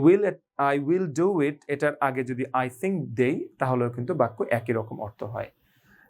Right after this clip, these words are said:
Like, "I think I will।" I think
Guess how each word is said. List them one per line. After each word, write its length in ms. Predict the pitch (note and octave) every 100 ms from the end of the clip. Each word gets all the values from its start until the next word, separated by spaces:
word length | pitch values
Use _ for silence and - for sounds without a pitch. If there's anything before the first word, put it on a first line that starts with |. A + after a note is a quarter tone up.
| -
Like, 140 | C3+
"I 300 | C3+ D#3 D#3+
think 300 | D#3+ A3 G#3+ G3+ C#3 B2+
I 40 | A#2
will।" 320 | A2 G2+ G2+ _ _ -
I 140 | B2 B2
think 320 | C3 G3+